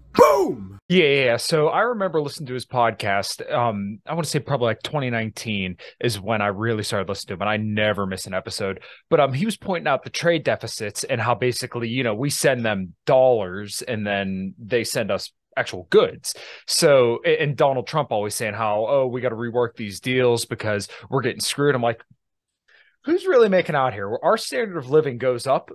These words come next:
Speaker 2: because we get free cheap goods, this microphone, some of the guitars in the background, maybe even some of the containers that my, you know, supplements are in. We get that stuff, and then we send them debt.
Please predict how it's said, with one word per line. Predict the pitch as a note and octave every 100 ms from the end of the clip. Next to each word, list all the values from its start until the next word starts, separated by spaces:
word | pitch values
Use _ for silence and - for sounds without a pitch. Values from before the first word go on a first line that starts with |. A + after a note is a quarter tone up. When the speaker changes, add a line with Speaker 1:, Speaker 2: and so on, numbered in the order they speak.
| -
Speaker 2:
because | C#3+ B2
we | G#2+
get | C3 C3
free | - D3+ C#3
cheap | - D3+ -
goods, | C3+ B2+
this | A2+
microphone, | C3+ C3+ C3 C3+ C#3+ B2+ B2 B2
some | - B2
of |
the | G#2+
guitars | A2+ - B2+ A#2+ A#2+
in | A#2
the |
background, | G#2 A2+ A2+ B2 A#2+ A#2 A#2
maybe | A#2+ B2 A#2
even | A#2
some | G#2+ A#2+
of |
the | G#2+
containers | A#2 A#2 A2 A2 A2
that | A#2 F#2+
my, | G#2 G2+ F#2+
you | A#2 A#2
know, |
supplements | G2+ D3+ - C#3+ C3 D3
are | C3+
in. | C3+ - - - -
We | F#3
get | A3 -
that | D3+ -
stuff, | - A#2 -
and | C#3
then | C3+
we | D3
send | - C3
them | A2+ G2+
debt. | C3 A2